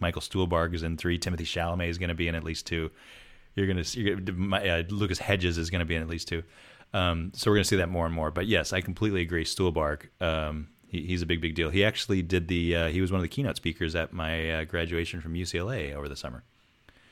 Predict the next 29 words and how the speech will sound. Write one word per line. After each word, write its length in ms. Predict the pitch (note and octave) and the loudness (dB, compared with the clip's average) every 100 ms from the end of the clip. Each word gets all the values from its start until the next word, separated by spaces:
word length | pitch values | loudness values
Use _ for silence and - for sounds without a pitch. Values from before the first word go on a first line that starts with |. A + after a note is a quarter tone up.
| - - - - | -20 -20 -20 -10
So, 540 | - - D#2+ D#2 D#2 | -4 -2 0 0 -2
uh, 240 | D2+ D#2 F#2 | -2 -4 -2
I'm 120 | G2 | 2
a 40 | |
big 140 | F#2+ F#2 | 2 0
Stuhlbarg 500 | - F#2 E2+ E2 D#2 | 4 4 4 2 2
fan. 560 | G#2 G2 F#2+ F#2+ F#2+ - _ | 4 6 6 6 2 -2 _
And, 420 | G#2+ F#2+ F#2 F2+ F#2 | 0 2 4 2 4
uh, 100 | F2 | 4
yeah, 260 | F#2 G#2+ | 6 6
of 220 | - A#2 | 6 4
the 80 | A2 | 4
three 460 | - G#2+ G2 F#2+ F#2 | 4 6 8 8 6
films 440 | - F#2 F2 D#2+ | 4 4 4 4
he 60 | F2 | 2
appears 280 | D#2+ E2+ E2 | 4 2 4
in, 80 | |
this 160 | E2 E2 | 2 0
is 80 | D#2+ | 0
obviously 420 | D#2 D2+ D2 D2+ | 0 0 -4 -4
the 120 | D2 D2+ | -2 -2
one. 420 | E2 D#2+ D#2 D#2 - | 0 0 0 -4 -6
This 160 | E2 - | -6 -2
is 40 | |
obviously 320 | D#2+ D2+ - D#2 | 0 0 -2 0
the 180 | D#2 D2+ | 0 -2
performance. 600 | D2 - D#2 D#2 D2 - | -4 -2 -2 -2 -4 -4
He's 140 | E2 | 0
got, 340 | E2+ D#2+ D2 | 4 4 2